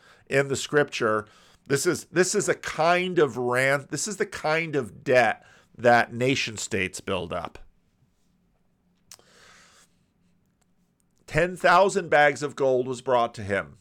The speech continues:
Since he was not able to pay," duh,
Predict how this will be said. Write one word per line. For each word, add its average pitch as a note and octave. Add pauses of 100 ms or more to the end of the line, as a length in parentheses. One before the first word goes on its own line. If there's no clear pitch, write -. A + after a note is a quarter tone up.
(440)
Since F3
he F#3
was C#3+
not D3+
able C#3+
to D3
pay," A#2+
duh, A#2